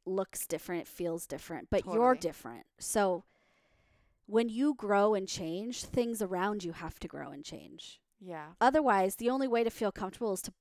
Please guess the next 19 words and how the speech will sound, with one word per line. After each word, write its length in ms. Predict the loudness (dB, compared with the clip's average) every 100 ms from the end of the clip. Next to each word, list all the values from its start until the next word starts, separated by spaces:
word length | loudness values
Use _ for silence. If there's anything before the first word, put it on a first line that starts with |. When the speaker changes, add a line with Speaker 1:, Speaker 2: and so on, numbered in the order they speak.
| _
Speaker 1:
pull 160 | -4 -2
yourself 420 | -2 -4 -4 -6
back 220 | -6 -10
down 240 | -8 -6 -6
to 100 | -8
that 180 | -10 -8
low 200 | -6 -6
energy, 400 | -8 -10 -10 -10
and 200 | -8 -6
nobody 320 | -4 -4 -6
wants 260 | -8 -12 -14
to 80 | -12
do 140 | -12
that. 260 | -10 -12 -14 -20 -18
Speaker 2:
No. 240 | -14 -8
Speaker 1:
Because 260 | -6 -2 -2
then 160 | -2
you 120 | -2 -6
feel 460 | -4 -2 -2 -4